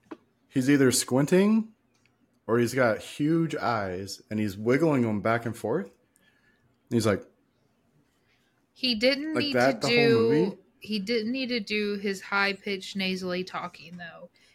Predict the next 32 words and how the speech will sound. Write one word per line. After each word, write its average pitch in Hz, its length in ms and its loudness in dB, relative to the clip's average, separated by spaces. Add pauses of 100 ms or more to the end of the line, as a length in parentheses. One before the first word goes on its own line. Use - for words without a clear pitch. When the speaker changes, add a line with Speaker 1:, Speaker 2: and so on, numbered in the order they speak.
(100)
Speaker 2:
If 190 140 -8
he 226 140 0
would 262 180 -2
have 262 100 0
talked 220 320 -2
like 202 140 -4
a 202 60 -4
regular 190 400 -2
person, 185 420 -4 (320)
this 196 200 0
would 185 100 -2
have 180 80 0
been 180 140 0
Speaker 1:
<laughs> 185 160 -10
Speaker 2:
fine. 147 320 -14 (440)
Speaker 1:
But 165 120 2
that's 202 200 2
how 208 160 4
he 202 80 0
talks. - 580 -14
That's, 143 220 -6
like, 170 120 2
his 302 140 4
real 302 140 2 (280)
Speaker 2:
No, 240 400 0
Speaker 1:
voice. - 140 -4
Speaker 2:
that's 233 320 -4
not 254 280 2
his 226 260 0
real 202 200 0
Speaker 1:
<laughs> - 0 -
Speaker 2:
voice. 170 680 -4